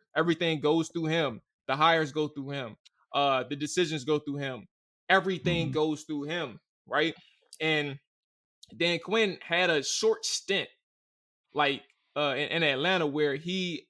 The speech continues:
Speaker 1: actually took control of player personnel. One of Ron's downfalls, ultimately Dan Quinn's in, in Atlanta, um, but one of Ron's downfalls is he was terrible at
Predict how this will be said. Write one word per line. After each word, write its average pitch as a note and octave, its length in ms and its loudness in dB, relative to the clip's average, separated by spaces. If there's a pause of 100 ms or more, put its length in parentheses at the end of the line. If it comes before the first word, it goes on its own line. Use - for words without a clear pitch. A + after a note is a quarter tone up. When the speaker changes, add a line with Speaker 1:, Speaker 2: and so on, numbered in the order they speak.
Speaker 1:
actually E3 380 0
took D#3+ 240 -6
control D3+ 400 -2
of - 140 -8
player E3 280 -4
personnel. B2+ 600 -10 (560)
One D#3+ 180 0
of D#3 300 0
Ron's E3+ 640 0 (120)
downfalls, D3+ 720 -2 (200)
ultimately D#3 420 0
Dan D3+ 260 2
Quinn's D3+ 320 -2
in, C#3+ 160 0
in C#3 140 -2
Atlanta, C#3+ 400 -2 (340)
um, C#3+ 220 0
but C3 120 -2
one D#3+ 160 -2
of D3 80 0
Ron's D#3 300 2
downfalls D#3 580 2
is B2+ 120 -10
he E3+ 120 -8
was C#3+ 120 -8
terrible C3+ 560 -6 (120)
at C#3 180 -2